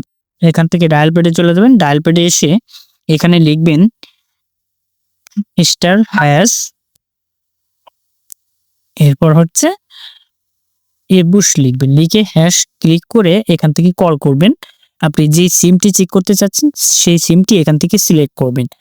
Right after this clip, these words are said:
তো আমি এখান থেকে বাংলা লিংক এই, এটাতে কল করলাম।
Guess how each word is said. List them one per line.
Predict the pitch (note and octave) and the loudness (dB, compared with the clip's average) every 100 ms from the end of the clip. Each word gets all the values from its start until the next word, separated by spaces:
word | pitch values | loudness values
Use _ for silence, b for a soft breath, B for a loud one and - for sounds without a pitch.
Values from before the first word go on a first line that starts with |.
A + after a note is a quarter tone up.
| b _ - | b _ -4
তো | D3 | 0
আমি | D#3+ D#3+ | 2 2
এখান | D#3+ D#3 | 0 -2
থেকে | D#3 D#3+ D#3 | -2 -2 0
বাংলা | D3 D3+ D3+ | 2 2 2
লিংক | F3 G#3+ - | 2 0 0
এই, | F#3 E3+ - - - D#3 | 0 0 -6 -14 -4 -2
এটাতে | D#3+ D3+ B3+ D4 - - | 0 0 -2 -2 -4 -6
কল | E3 C#3+ D#3 | -2 -2 0
করলাম। | D#3+ A#3+ | 0 0